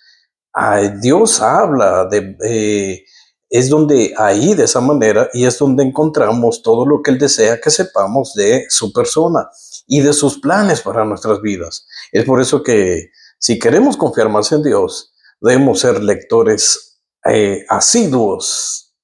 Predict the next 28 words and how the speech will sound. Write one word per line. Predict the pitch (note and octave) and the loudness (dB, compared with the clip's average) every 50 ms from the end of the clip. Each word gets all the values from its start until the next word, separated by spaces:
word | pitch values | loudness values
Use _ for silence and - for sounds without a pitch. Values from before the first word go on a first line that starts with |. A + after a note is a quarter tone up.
| _ _ | _ _
de | _ G#2 G2+ G#2+ A#2 B2 | _ -18 -2 0 0 0
su | A#2+ - B2+ A2+ | 2 -2 -4 0
palabra. | - G#2 G2+ G2 F#2 F#2 F2+ - - - - _ _ _ _ | 0 0 2 2 0 -2 -4 -8 -12 -16 -18 _ _ _ _
O | - A2 A#2 | -4 0 0
diría | C#3+ C#3 D3 D3+ D#3 | 2 2 4 4 4
en | D3+ | 2
otras | D3+ D3+ D#3 C#3+ C3+ - | 2 0 0 -2 -2 -2
palabras, | B2+ B2 C#3 D3 D3 C#3+ C3+ | 0 2 2 2 4 2 2
lectores | B2 A#2+ A2 - - C#3 C3+ B2+ C3+ E3 - - - - - - _ - _ - _ _ _ _ _ _ _ | 0 0 -2 -2 -2 -2 0 0 0 0 0 -2 -4 -6 -12 -20 _ -20 _ -20 _ _ _ _ _ _ _
apasionados | - G#2+ G#2+ - A2 G#2 - - - G#2+ A2 B2 B2+ A#2+ - - - - - - - _ _ _ _ _ _ _ _ _ _ _ _ | -8 -8 -4 -2 -2 -2 0 2 2 2 2 2 0 0 -2 -2 -6 -10 -12 -12 -14 _ _ _ _ _ _ _ _ _ _ _ _
por | G#2 G#2+ G#2+ G#2+ G2 - - - | 0 2 2 0 -2 -6 -12 -18
su | _ - - A#2 F#2+ | _ -12 -12 -6 -4
palabra. | - F#2+ F2+ F2+ F2 F2 E2 - - - _ _ _ _ _ _ _ _ _ _ _ _ _ | -2 0 0 0 0 -2 -4 -10 -14 -18 _ _ _ _ _ _ _ _ _ _ _ _ _
Para | - - E3+ C3 - | -2 -2 -2 0 0
conocer | D3+ D#3 D#3 D3 D3+ - G3 | 2 2 2 2 2 2 2
a | F#3+ F3 | 2 2
Dios | B2+ C#3 D#3+ D#3+ - | 2 2 2 2 2
tenemos | E3 C3+ D3+ D#3 D#3 D#3 | 2 2 2 2 2 0
que | D3+ C#3 | 0 -2
estar | A#2 - - B2 B2 C3 C3 B2 G#2+ - - | -4 -2 -2 -2 -2 0 -2 -6 -8 -10 -12
muy | A#2+ B2 B2 C3+ E3 G3 G#3 E3+ | -10 -6 -4 0 2 2 2 2
atentos | A2+ - - - D#3+ E3+ D3 - A#2 | 0 0 0 0 0 0 0 -2 0
a | A2+ | 0
las | A2+ G2+ - - | 2 0 -2 -2
cosas | - B2+ B2+ - C3+ A#2+ A#2+ - | -6 -6 -2 0 0 0 0 -2
que | - A#2+ A#2 | 0 -2 0
nos | A2+ A#2+ A#2+ B2 B2+ A#2+ - | 0 2 0 0 0 0 0
suceden. | - D3 C#3+ - G#3+ A#3 A3+ C#3 A2+ | 0 0 2 4 4 4 4 2 -2